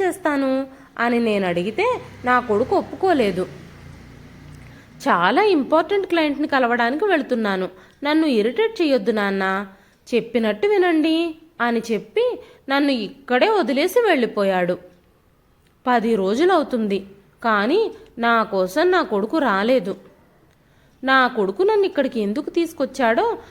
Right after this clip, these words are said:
నాకు మెల్లమెల్లగా ఇప్పుడే అర్థం అవుతుంది అంటూ కన్నీళ్లతో చెప్పాడాయన. ఈ విషయాలన్నీ చెబుతున్నప్పుడు ఆ పెద్దాయన కళ్ళు తడిసి మొహం అంతా కన్నీళ్లతో నిండిపోయింది.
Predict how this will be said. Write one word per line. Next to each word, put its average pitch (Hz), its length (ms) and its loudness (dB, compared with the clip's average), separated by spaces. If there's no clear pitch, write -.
నాకు 285 260 2
మెల్లమెల్లగా 196 800 0
ఇప్పుడే 277 500 0
అర్థం 302 440 2
అవుతుంది 208 500 -2
అంటూ 226 380 2
కన్నీళ్లతో 233 800 0
చెప్పాడాయన. 185 680 0
ఈ 311 160 4
విషయాలన్నీ 208 840 0
చెబుతున్నప్పుడు 294 1000 0
ఆ 233 200 4
పెద్దాయన 226 600 0
కళ్ళు 214 320 -2
తడిసి 226 580 -2
మొహం 233 320 0
అంతా 220 500 0
కన్నీళ్లతో 294 680 0
నిండిపోయింది. 196 760 -2